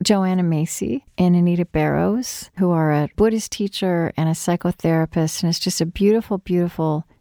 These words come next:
rendering of Rilke's language and his poetry.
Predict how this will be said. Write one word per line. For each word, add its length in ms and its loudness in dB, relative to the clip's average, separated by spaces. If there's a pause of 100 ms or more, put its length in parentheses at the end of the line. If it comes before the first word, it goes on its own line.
rendering 840 2 (140)
of 200 -2
Rilke's 440 -2
language 880 0
and 140 4
his 140 0
poetry. 920 0